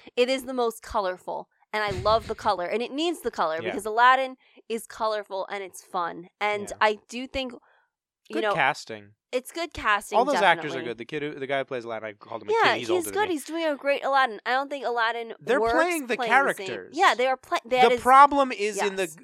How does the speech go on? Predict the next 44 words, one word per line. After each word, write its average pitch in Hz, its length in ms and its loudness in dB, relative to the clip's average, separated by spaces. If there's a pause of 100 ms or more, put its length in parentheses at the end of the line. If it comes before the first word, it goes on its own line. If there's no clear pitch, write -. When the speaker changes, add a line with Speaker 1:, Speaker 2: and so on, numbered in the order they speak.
Speaker 2:
conception 175 500 -2
and 156 100 -8
the 151 60 -8
direction, 143 540 -2
the 135 60 -8
attempt 151 520 -8
to, 131 240 -8 (380)
uh, 170 280 -4
once 208 280 -4
you 202 60 -8
have 175 220 -4
this 156 120 -10
conflict 160 560 -2
of 135 120 -6
let's 143 200 -8
make 147 160 -6
everything 135 260 -6
very 123 300 -6 (300)
detailed 120 540 -6
and 110 100 -14
kind 120 140 -12
of 101 60 -16
hyper-realistic, 120 680 -8
and 143 140 -4
then 180 80 -2
you're 190 120 -2
fighting 151 440 -2
the 127 80 -14
camp, - 600 -6 (260)
fun 147 600 0
nineteen 135 400 -4
thirties 131 380 -6
Thief 127 220 -10
of 117 140 -10
Baghdad 123 580 0
influence 135 520 -8
on 127 100 -4
Aladdin 117 300 -2
that 110 120 -8
Howard 117 260 -2
Ashman 139 340 0
had 123 140 -10
brought 113 240 -2
in, 107 160 -8